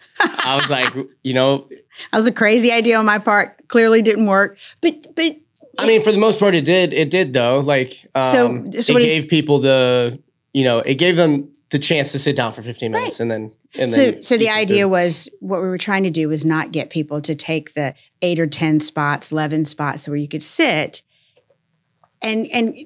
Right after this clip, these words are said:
Speaker 1: not camp out there. They actually
Speaker 2: Mm-hmm.
Speaker 1: would move through. So we had, we worked with staff t-, to provide people who were sort of attendants or concierges.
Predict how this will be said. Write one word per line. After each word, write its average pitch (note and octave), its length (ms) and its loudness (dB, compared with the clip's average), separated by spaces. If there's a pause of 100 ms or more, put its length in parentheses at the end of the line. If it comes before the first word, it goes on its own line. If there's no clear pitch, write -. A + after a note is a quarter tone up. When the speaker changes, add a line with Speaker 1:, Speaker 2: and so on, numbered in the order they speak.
Speaker 1:
not C4 260 0
camp G#3+ 320 0
out E3 240 -2
there. C3+ 260 -10
They F#3+ 160 0
actually C#3+ 360 0
Speaker 2:
Mm-hmm. - 80 0
Speaker 1:
would E3+ 100 -4
move E3 320 0
through. D3+ 300 -6 (240)
So - 200 -2
we F#3+ 220 0
had, E3 640 -2
we E3+ 80 -4
worked E3 220 -4
with F3+ 100 -6
staff D#3 520 -4
t-, - 100 -18
to - 120 -12
provide D3+ 380 -6
people D3+ 320 -6
who E3 200 -2
were D3 180 -4
sort E3+ 160 -6
of D#3 80 -6
attendants D#3+ 580 -4
or D3+ 60 -10
concierges. D3+ 760 -4